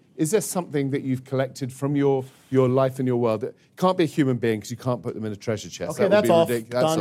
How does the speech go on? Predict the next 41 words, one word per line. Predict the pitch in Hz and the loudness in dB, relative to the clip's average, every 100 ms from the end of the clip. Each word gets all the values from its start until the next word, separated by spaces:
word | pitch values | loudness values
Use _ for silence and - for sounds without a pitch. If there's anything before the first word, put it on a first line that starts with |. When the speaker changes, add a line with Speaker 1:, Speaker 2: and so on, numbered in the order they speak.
| 92 | -2
Speaker 1:
off. | - - - - | -6 -16 -20 -4
But | 165 | 2
is | 180 | 4
there | 185 | 4
something | 208 214 190 170 | 2 2 0 0
that | 165 | 0
you've | 151 156 147 - _ - | 2 0 0 -4 _ -10
acquired | 127 - 147 139 127 | -8 -2 2 4 4
over | 127 110 | 2 -2
the | 113 | -4
years | 113 117 113 | -2 -2 -2
that | - | -2
Speaker 2:
Like | 170 | 0
Speaker 1:
you | |
Speaker 2:
an | - | 2
Speaker 1:
would | 131 | 4
Speaker 2:
item, | 196 170 123 123 | 4 4 0 -4
like | 151 | -6
an | 180 | -4
Speaker 1:
Yeah. | 202 135 | -2 0
Speaker 2:
article. | 87 110 107 _ _ _ _ _ _ _ _ - - | -2 -6 -14 _ _ _ _ _ _ _ _ -14 -2
Um, | 131 123 123 120 117 - - - | 0 0 -2 -2 -4 -8 -20 -8
after | 131 151 170 | -4 -2 0
my | 185 175 | 0 0
son | 170 170 160 156 | 0 0 0 0
won | 139 143 143 | 0 0 0
the | |
national | 135 131 127 127 | -2 -2 -2 -6
championship, | 127 127 120 120 117 113 107 - _ _ _ - - - - | -6 -6 -6 -8 -6 -8 -10 -14 _ _ _ -20 -20 -20 -18
he | - 156 | -4 -4
cut | 127 - 165 156 151 - | -4 -2 0 2 -2 -6
a | 135 131 123 - - | -2 -2 -2 -6 -16
piece | - 185 175 156 | -10 -6 -6 -4
of | 156 143 127 | -4 -4 -4
the | 143 | -4
net | 127 127 131 123 107 - - - _ _ _ | -2 0 0 -2 -4 -14 -20 -20 _ _ _
for | - 147 | -8 -2
my | 131 120 | 0 0
wife | 117 113 113 - | -4 -6 -10 -12
and | 110 | -16
I. | 98 - | -18 -20